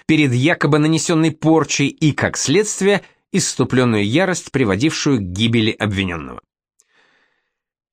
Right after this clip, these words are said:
Для нас важно отметить, что случаи жестокого обращения были не столько социальным, сколько культурным феноменом,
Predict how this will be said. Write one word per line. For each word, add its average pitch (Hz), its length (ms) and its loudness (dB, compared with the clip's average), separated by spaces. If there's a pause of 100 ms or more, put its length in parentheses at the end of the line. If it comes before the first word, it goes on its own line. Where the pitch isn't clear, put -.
(120)
Для 143 120 2
нас 233 240 0
важно 208 320 2
отметить, 143 460 -4
что - 220 -2
случаи 196 560 0
жестокого 170 760 0
обращения 123 600 0
были 151 180 0
не 127 160 0
столько 139 600 -2
социальным, 180 800 0
сколько 185 580 -2
культурным 131 920 0
феноменом, 185 540 0